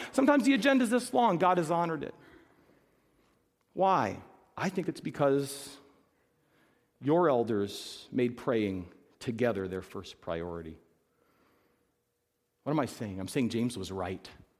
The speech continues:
Prayer is the most practical thing we can do. It is the most practical thing we can do. And too often, even with the best of intentions, we waste our breath as believers on so many other things other than pray-,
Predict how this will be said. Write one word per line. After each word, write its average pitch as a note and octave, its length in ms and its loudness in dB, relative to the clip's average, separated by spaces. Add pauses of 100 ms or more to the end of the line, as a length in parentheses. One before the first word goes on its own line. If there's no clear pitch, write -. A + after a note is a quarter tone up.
(1300)
Prayer A#2+ 140 -4
is C3 80 -4
the C3 80 -4
most A2+ 180 -6
practical B2 400 -8
thing G#2+ 220 -10
we G#2 80 -10
can A2+ 160 -8
do. A#2 160 -8 (1400)
It C#3+ 80 0
is B2 160 -2
the E3+ 240 2
most G3 260 2
practical C3+ 500 0
thing C3+ 460 0 (220)
we C3+ 120 0
can C3 260 0
do. G#2 340 -2 (800)
And B2+ 160 0
too A3+ 240 4
often, F#3+ 360 4 (140)
even F#3 220 6
with F3 100 2
the D3+ 80 4
best E3+ 260 2
of F#3+ 80 2
intentions, D3 460 2
we B2+ 120 2
waste E3+ 340 2
our F#3+ 100 4
breath C3+ 400 2
as C3+ 140 0
believers C#3 340 2
on A2+ 120 0
so - 380 2
many G3+ 220 6
other E3 220 4
things A2+ 680 -4 (920)
other B2+ 180 0
than B2 180 2
pray-, - 220 -4